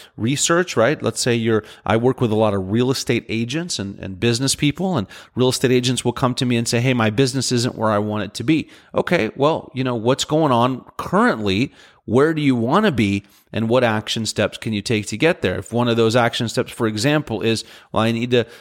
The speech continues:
hire a coach to guide me, to mentor me, to help me get there," well, let's start today. Hire that coach now. Don't say, "I'll do it later," because, of course, as most people, we just won't do it. So take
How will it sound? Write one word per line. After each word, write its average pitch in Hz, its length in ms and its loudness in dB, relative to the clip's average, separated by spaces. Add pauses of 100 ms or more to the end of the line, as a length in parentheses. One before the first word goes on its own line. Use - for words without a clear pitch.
(120)
hire 117 360 2
a 120 40 -4
coach 117 460 -2
to 113 80 -4
guide 113 460 0
me, 117 240 0 (220)
to 117 120 -4
mentor 113 480 -2
me, 113 140 -2
to 107 100 0
help 117 240 0
me 113 120 -4
get 143 280 -2
there," 127 140 0
well, 117 260 0
let's 113 280 -2
start - 480 0
today. 104 540 0 (200)
Hire 104 340 -2
that 123 220 -4
coach 95 420 -6
now. 110 540 0 (340)
Don't 139 280 0
say, 117 440 0
"I'll 110 200 2
do 120 260 0
it 117 160 0
later," 131 580 0 (220)
because, 185 420 -2
of - 220 -14
course, 120 340 0
as 107 220 -4
most 113 340 -2
people, 104 360 -6
we 101 120 -4
just 98 280 -6
won't 90 480 -14
do 104 180 -2
it. 90 120 -6 (320)
So 104 200 -2
take - 500 0